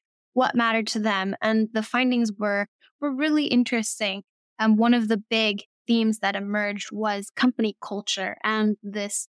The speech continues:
sense that people really want to find meaning in the work that they do, and that definitely applies, um, within all roles in the property management industry. So, um, one of the examples that's, that Steve shared about the,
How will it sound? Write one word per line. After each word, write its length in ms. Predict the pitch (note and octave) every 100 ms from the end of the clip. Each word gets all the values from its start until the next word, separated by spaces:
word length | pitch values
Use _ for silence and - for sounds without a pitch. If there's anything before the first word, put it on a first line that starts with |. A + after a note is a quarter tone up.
| -
sense 260 | D#4 D4+ C4
that 120 | A#3+
people 360 | D4+ D4+ D#4 A#3+
really 240 | B3+ B3+
want 300 | G#3+ A3 - - -
to 320 | G#3+ G3+ G#3 _ _ _ _
find 300 | - C#4+ D#4 A3
meaning 380 | G#3+ G#3+ A#3 B3
in 180 | - A3+
the 80 | G#3
work 260 | G3+ G#3 -
that 160 | A3 A3
they 160 | G3+ G3+
do, 320 | G#3 C4 C4+
and 220 | G#3+ G#3
that 260 | G3 G3 F#3 _ _ _ C#4
definitely 420 | C#4 C4+ B3 A#3
applies, 720 | A3 - A3+ G#3 G3+ G#3+ - -
um, 160 | G#3 G3+
within 260 | G#3+ A3 -
all 280 | G#3+ A3 G#3+
roles 360 | G#3 G3+ G#3+ A3
in 100 | G#3
the 80 |
property 420 | G#3 F#3+ G3 G#3 G3+
management 540 | G3 F#3+ - A3 A3 -
industry. 580 | G#3 G3+ - G3+ - - _ _ _ _
So, 300 | - A#3 A3
um, 320 | G#3+ G3+ G#3 -
one 260 | - A3+ E4
of 140 | F#4
the 140 | D4+ D4+
examples 500 | A#3+ A#3+ A#3+ A#3 G#3+
that's, 340 | - - - -
that 160 | A3
Steve 320 | - A#3 A3+ G#3+
shared 480 | - G#3+ F#3 -
about 240 | G#3+ G3+ F#3+ -
the, 320 | G3 F#3+